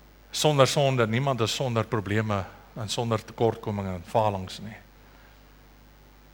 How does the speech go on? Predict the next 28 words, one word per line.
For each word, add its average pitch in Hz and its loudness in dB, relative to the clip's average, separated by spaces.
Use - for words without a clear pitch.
Maar - -4
dis 131 -2
nie 180 2
heiligmaking. - -4
Dis 117 0
net - -2
die 135 -2
proses - -4
van 113 -8
heiligmaking. - -10
Maar 101 -2
ek 101 -6
is - -4
in 101 -8
goddelike 135 -8
natuur 110 -6
op - -12
sy 117 -4
pad. - -8
Hoe 170 4
gebeur 123 4
dit? - -10
Derde 120 2
vraag 107 -2
wat 101 -8
ons 101 -8
kan 98 -8
vra. 104 -8